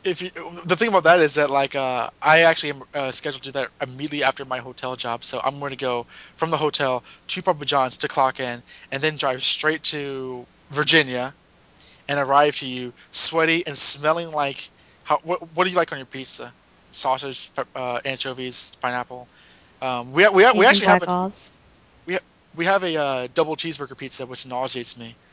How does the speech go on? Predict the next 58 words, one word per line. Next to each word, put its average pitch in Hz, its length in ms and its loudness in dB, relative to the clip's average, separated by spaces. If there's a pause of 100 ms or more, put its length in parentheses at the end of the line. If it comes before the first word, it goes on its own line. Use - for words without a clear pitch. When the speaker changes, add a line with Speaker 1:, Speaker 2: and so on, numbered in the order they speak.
(420)
Speaker 1:
So - 140 -4
if 131 100 -10
you 135 60 -14
want 131 180 -8
that, 123 220 -4
I'll 120 60 -8
Speaker 2:
I 127 40 -10
Speaker 1:
swallow. 202 220 8
Speaker 2:
don't 202 100 8
like 170 240 4
beef. 151 360 -2 (340)
Well, 196 120 8
I 185 60 10
don't 165 160 6
eat 147 140 -2
it, 151 140 -2 (140)
so 147 400 -2
that 156 160 2
wouldn't 156 180 -2
work 160 180 -4
for - 120 -6
me. 160 160 -6 (480)
Speaker 1:
Well, - 80 -20
there 123 100 -14
you 127 80 -14
go. 165 200 -12 (260)
Speaker 2:
Yeah. 165 80 -12
Speaker 1:
Like 131 180 0
black 143 220 4
olives 123 360 2
and 110 200 -10 (240)
Speaker 2:
Yeah, 403 500 12
do 220 160 10
black 202 320 10
olives. 466 680 10
Let's, 233 260 -2
let's 208 220 0
throw 214 160 0
some 202 300 -2
artichoke 226 460 6
hearts 381 280 6
on 415 140 4
there. 427 160 4
Do 277 80 2
you 233 100 4
do 214 160 2
artichoke 247 400 6
hearts? 349 400 6 (220)
Speaker 1:
We 233 100 6
do, 302 220 10
actually. 147 440 6
Like, 135 140 2
very, 214 320 6
very 190 200 2
rarely. 135 460 -2
But 165 100 -6
we 214 100 8
Speaker 2:
Yeah. 175 300 4